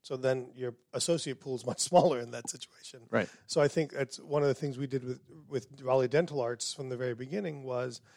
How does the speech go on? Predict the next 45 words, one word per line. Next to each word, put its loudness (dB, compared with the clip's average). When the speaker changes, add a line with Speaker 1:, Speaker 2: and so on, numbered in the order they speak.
Speaker 1:
I 2
didn't 2
want 2
it -6
to -18
be -4
about -8
me. -16
I -10
wanted -2
Speaker 2:
Mm-hmm. 0
Speaker 1:
it -14
to -18
be -10
about -8
the -12
practice. 2
And 0
it's -2
the -2
same 0
thing -10
with -10
Monon -12
Family 0
Speaker 2:
Yeah. 6
Speaker 1:
Dental. -8
All 10
right. 8
So 6
thank 6
you -4
for 0
that. 4
Speaker 2:
Yep. 8
Speaker 1:
Um, 0
uh, 0
and 2
so 0
talk 4
to -6
me 0
about 4
what 6
was, 0